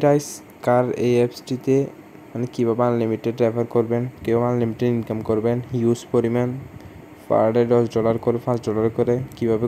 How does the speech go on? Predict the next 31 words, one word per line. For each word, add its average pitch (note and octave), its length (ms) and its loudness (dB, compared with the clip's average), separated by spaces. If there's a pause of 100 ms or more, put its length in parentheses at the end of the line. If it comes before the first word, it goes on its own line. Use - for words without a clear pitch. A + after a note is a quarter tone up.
করবেন A#2 260 0 (200)
সেই C3 220 0
tricks A#2 300 -2
আর A#2 80 -2 (160)
দেখিয়ে A2 320 0
দিব। A2+ 140 -2 (1400)
তো - 80 -2 (140)
ভিডিওটি D#3 280 2 (100)
শুরু D3+ 220 2
করার C#3 280 2
আগে, C#3+ 160 2 (2250)
তো - 60 -2 (100)
ভিডিওটি F3 240 8 (100)
শুরু D#3+ 200 2
করার E3 220 6
ছোট্ট E3 240 -2
একটা D#3 140 -4
রিকোয়েস্ট, D#3 300 0
আপনি C#3 180 2
যদি C3+ 160 2
আমার C#3+ 180 0
Telegram C#3 360 2
চ্যানেলে C3+ 320 2
এখনও B2+ 280 0 (1200)
join B2+ 240 4
করে C3 160 2
না C3 100 2
দেন C3 160 0
তাহলে B2 220 6
অবশ্যই B2+ 300 0
join A#2+ 180 2